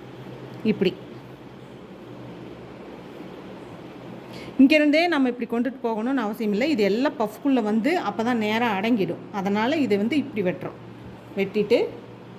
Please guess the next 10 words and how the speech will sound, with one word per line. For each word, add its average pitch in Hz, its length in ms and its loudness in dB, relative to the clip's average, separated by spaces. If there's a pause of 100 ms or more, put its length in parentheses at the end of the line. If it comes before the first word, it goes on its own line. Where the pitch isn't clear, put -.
(240)
கீழேயும் 359 480 6
பஃப், 240 360 -2
பஃப் 254 180 -2
வைக்கிறதுனால 233 720 0
இங்கேயும் 294 300 6
நம்ம 240 220 6
மார்க் 208 320 2
பண்ண 220 220 0
போறது 190 240 2
இல்லை. 170 260 -2